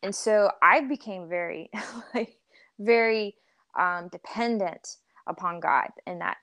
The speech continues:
season, like, super, super dependent. Like, I would wake up, like, on my face before God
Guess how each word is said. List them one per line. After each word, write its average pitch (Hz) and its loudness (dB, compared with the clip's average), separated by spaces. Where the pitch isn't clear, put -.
season, - -10
like, - -8
super, - 0
super 190 0
dependent. 175 -6
Like, 175 2
I 185 8
would 190 2
wake 175 2
up, 165 4
like, 160 -2
on 160 -2
my 147 -6
face - -8
before - -2
God 151 4